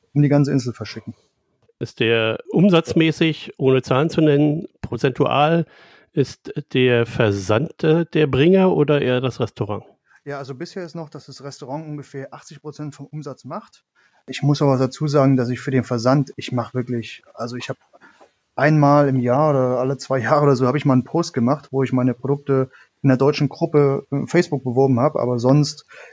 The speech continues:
Speaker 1: spricht sich das nur so von, äh, Mund-zu-Mund-Propaganda. Also, ähm, ich mach,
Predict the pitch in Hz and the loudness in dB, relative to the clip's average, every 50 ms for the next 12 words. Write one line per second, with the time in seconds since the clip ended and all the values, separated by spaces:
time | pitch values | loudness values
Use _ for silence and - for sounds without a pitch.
0 | _ _ - - - - 127 127 - - 143 - - 131 120 107 127 135 143 143 | _ _ -10 -10 -8 -6 -6 -6 -4 -4 -6 -2 -2 0 2 4 4 4 4 4
1 | 123 120 131 139 143 131 - 139 131 131 123 127 127 127 123 127 127 120 123 - | 4 2 2 2 2 0 0 0 2 2 2 2 0 -2 -2 -2 -2 -4 -6 -10
2 | - - - - - - - 151 165 160 160 131 135 160 156 - - 117 117 110 | -14 -20 -20 -20 -8 -2 2 2 2 4 4 2 2 2 2 0 -4 -4 -2 0
3 | 120 113 117 113 117 117 120 123 120 120 120 117 117 110 _ _ _ - - - | 0 0 0 0 -2 -4 -6 -8 -8 -8 -10 -10 -10 -12 _ _ _ -20 -20 -20
4 | - _ _ - - 120 117 127 - - - 135 131 139 - - | -20 _ _ -8 -6 -4 -4 -4 -6 -6 -2 -2 -2 -2 -2 -4